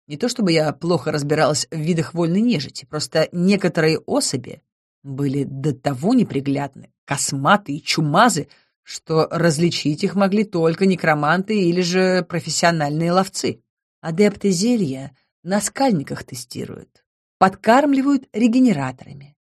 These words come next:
ценят", решила добить меня Дейрис. "Хорошо, я уже поняла, что слегка ошиблась".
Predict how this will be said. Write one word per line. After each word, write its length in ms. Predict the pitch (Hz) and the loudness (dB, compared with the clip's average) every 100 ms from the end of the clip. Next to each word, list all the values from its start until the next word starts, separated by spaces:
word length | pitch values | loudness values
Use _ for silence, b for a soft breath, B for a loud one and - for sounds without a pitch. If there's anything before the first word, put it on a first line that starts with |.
| _ - | _ -10
ценят", 720 | - 202 165 139 131 139 _ _ _ _ | 4 6 6 2 -4 -10 _ _ _ _
решила 320 | 165 156 196 | -4 2 4
добить 340 | 165 170 170 151 | 6 4 2 -2
меня 180 | 160 151 | -4 -2
Дейрис. 460 | 147 135 - - _ | -2 -4 -8 -18 _
"Хорошо, 600 | - 151 160 - - - _ _ _ _ - | -4 -2 0 -2 -6 -10 _ _ _ _ -10
я 360 | 151 156 190 | 2 6 6
уже 240 | 226 143 139 | 6 2 -6
поняла, 720 | - 156 196 190 123 73 - _ | -4 0 4 4 2 -4 -14 _
что 240 | - - - | -16 -10 -8
слегка 560 | 147 147 - 190 220 | -2 -4 2 6 6
ошиблась". 920 | - 196 - 127 127 131 104 - - | 4 -2 -2 -6 -8 -10 -18 -18 -20